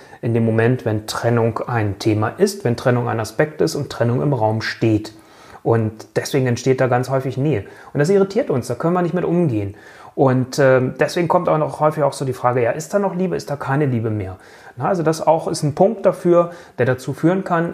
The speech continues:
dass man sich das noch fragt, „Ja, gibt es denn noch Liebe und kann ich diese Liebe wiederfinden?“ Was wir natürlich auch schauen müssen ist, es gibt so viele Gegensätze in unserem, in unserer Gesellschaft mittlerweile. Und die Frage ist immer,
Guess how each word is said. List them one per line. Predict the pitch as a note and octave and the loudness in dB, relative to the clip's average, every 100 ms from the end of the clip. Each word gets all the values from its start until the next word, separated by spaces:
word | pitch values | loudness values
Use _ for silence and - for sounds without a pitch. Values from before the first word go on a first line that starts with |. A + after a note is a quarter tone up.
| A2+ | -2
dass | C3+ - | -2 0
man | D3+ C#3+ | 0 0
sich | C3 C#3+ | 0 0
das | C#3+ C3 | -2 -2
noch | C3+ | -6
fragt, | - - C3 - - | -8 0 0 0 0
„Ja, | C3+ A2+ A#2 | 2 2 0
gibt | D3 D3 | -2 0
es | F#3+ | -2
denn | - E3+ | -2 -2
noch | D3+ | 0
Liebe | D#3 D#3+ | 0 0
und | D3+ C#3 | 0 -4
kann | - A2+ | -4 -4
ich | A2+ - | -6 -4
diese | A#2+ B2 | -4 -4
Liebe | A#2 A#2 A#2 | -4 -4 -4
wiederfinden?“ | G#2+ G2+ F#2+ A2 G#2+ - _ _ _ _ _ _ _ _ _ _ - - - - - - - - | -6 -6 -10 -16 -16 -18 _ _ _ _ _ _ _ _ _ _ -20 -20 -20 -20 -20 -20 -12 0
Was | D#3+ | 4
wir | G3+ | 4
natürlich | G#3+ G#3+ A3 | 4 2 2
auch | A3+ | 2
schauen | - F#3+ G3+ | 4 4 4
müssen | G#3+ G#3+ G#3+ | 4 2 2
ist, | G3+ G#3 - - - - _ _ _ _ - | 2 0 -4 -10 -12 -14 _ _ _ _ -8
es | D#3+ - | -6 -2
gibt | G3+ | -2
so | A3 | -4
viele | - A#3 | -4 -4
Gegensätze | E3 A3+ G#3 B2+ A#2+ - B2 | 0 2 2 0 -2 -2 -2
in | A#2+ | 0
unserem, | A#2+ A#2+ A#2+ A#2+ | -2 0 -2 -2
in | - C3+ | -2 -4
unserer | C#3+ B2+ B2+ | -4 -2 0
Gesellschaft | A#2+ A#2+ A#2+ B2 - B2 | 2 4 2 0 -4 -6
mittlerweile. | A#2 A#2 G#2+ A2 A2 | -2 -2 0 0 0
Und | C3+ D3 D3+ | 0 0 -2
die | |
Frage | D#3+ D#3 F3+ G#3 | -2 0 2 2
ist | G3 G3 | 0 -2
immer, | G3 G3+ G#3 | -2 -2 -2